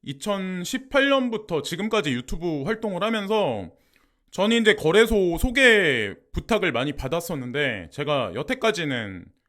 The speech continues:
한 번도 소개를 한 적도 없고 뭔가 중간다리 역할을 한 적도 없었거든요. 근데 제가 사실 솔직히 말씀드리면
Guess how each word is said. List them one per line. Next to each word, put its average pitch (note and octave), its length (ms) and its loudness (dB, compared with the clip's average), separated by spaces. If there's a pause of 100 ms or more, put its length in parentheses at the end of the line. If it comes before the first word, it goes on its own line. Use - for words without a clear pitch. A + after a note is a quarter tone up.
(340)
한 B3 180 -2
번도 A#3 260 0
소개를 F#3+ 840 0 (120)
한 A#3+ 200 -4
적도 C4 240 -6
없고 G#2+ 500 -10 (160)
뭔가 D#3 360 0
중간다리 F#3 520 0
역할을 D3 580 -4 (220)
한 A3 140 -4
적도 - 260 -4
없었거든요. B2 640 -6
근데 C3 340 0 (600)
제가 E3+ 520 4 (580)
사실 B3+ 260 0
솔직히 C#4+ 260 0
말씀드리면 C#3 680 -2